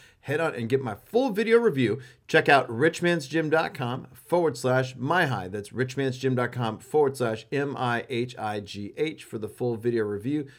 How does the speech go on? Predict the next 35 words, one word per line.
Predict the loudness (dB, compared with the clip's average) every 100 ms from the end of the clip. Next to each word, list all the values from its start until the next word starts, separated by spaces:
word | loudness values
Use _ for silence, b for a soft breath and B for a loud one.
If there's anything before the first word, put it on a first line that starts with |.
| B
Check | -4 -2 0
it |
out. | 0 0 -2 _
Hook | -4 -2
up | -2 -2
on | -2
one | -2 -2
if | -4
you'd |
like | -2 -2 -4
one. | -14 -10 -4
And | -2 0
when | 0
you | 0
do, | 0 2 2 0 B B
you | -4 0
help | 0
sponsor | -2 -4 -2 -4
the | -2
podcast. | -4 -4 -8 -8 -16 -4
No | -4
pressure, | -2 -6 -10
of | -16
course. | -18 -18 -20 -20 -20 -20 _ _ _
Today's | -2 0 0
episode | -2 0 0 0
is | -2 -4
also | -2 2 2
brought | 2 0 -2
to | -6
you | -4
by | 0 0
this, | 0 -2 -4 -6 -8
my | -6 -4
book, | 0 -2 -2 -12